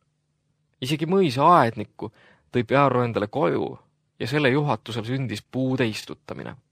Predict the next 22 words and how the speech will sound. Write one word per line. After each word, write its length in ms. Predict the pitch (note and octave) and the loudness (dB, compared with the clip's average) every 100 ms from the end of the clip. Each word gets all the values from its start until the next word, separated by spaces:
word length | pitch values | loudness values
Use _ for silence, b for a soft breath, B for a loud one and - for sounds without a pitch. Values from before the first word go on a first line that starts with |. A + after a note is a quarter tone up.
| _ _ _ _ _ _ | _ _ _ _ _ _
See 240 | - G#2+ C#3 | -6 -2 0
oli 160 | F#3+ | 0
suur 300 | D3+ D#3+ F#3 | 0 0 0
trump 340 | C3 C#3 E3 - | 2 -2 -2 -6
Tagapere 420 | A2 A#2 A#2 C3+ | -2 0 2 0
peremehe 440 | A2 A2+ A#2+ A#2+ A2 | 2 0 0 -2 -2
pihus 400 | A2 G#2+ - - _ _ _ _ - | -4 -8 -12 -20 _ _ _ _ -16
ja 80 | F#2 | -8
seda 220 | A#2+ E3 | 2 4
ei 60 | D3+ | 4
saanud 320 | D#3 C#3+ - | 2 -2 -4
temalt 260 | - B2 | -4 -4
keegi 280 | - B2+ B2 | 0 0 2
ära 160 | A2+ - | 2 0
võtta. 400 | D2+ - - C2 _ _ _ _ _ _ _ _ _ C3+ | -6 -14 -16 -16 _ _ _ _ _ _ _ _ _ 2
Eespere 480 | E3+ D3+ - D3 D3 | 4 4 0 2 2
võib 220 | D#3 C#3 | 2 0
nüüd 120 | D3 | -2
endale 300 | D#3 C#3 C#3 | -2 0 0
ka 220 | D#3+ D3+ B B B | 4 4 B B B
rohuaia 600 | - E3+ B2 C3 C3+ D3 | 2 2 4 4 4 4
asutada. 540 | F#3+ G#2 - G2+ - | 4 0 -10 -10 -10